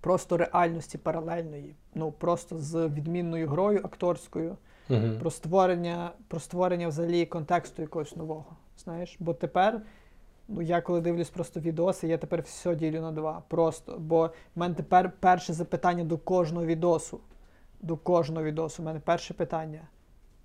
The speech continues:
Speaker 1: Маска, не маска.
Speaker 2: Мгм.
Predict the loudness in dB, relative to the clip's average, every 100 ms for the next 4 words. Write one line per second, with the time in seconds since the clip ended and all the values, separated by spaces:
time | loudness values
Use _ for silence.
0 | -20 _ _ -20 _ -20 -18 -6 -2 -2
1 | -4 -6 -4 -4 -8 -12 -16 -20 _ -20
2 | -10 2 2 2